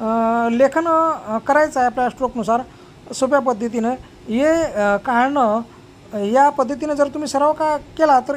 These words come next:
ये काढणं आपल्याला खूप सोपं जाईल. बऱ्याच विद्यार्थ्यांना ये काढायच्या वेळेस थोडंसं अडचण जाते. बघा, आता इथे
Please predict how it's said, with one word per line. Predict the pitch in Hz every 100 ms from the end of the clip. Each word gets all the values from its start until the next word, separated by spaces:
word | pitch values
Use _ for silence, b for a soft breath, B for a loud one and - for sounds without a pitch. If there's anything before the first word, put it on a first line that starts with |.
| 247
ये | 277 339
काढणं | 302 330 349
आपल्याला | 339 370
खूप | 370 381 359 311 B B B -
सोपं | 320 320 277
जाईल. | 220 220
बऱ्याच | 294 339 330
विद्यार्थ्यांना | 311 302 302 311 208 269
ये | 294
काढायच्या | 277 269 269 277
वेळेस | 254 269 269 -
थोडंसं | 254 247
अडचण | 247 208 240 202
जाते. | 180
बघा, | 233 330
आता | 339 349
इथे | 359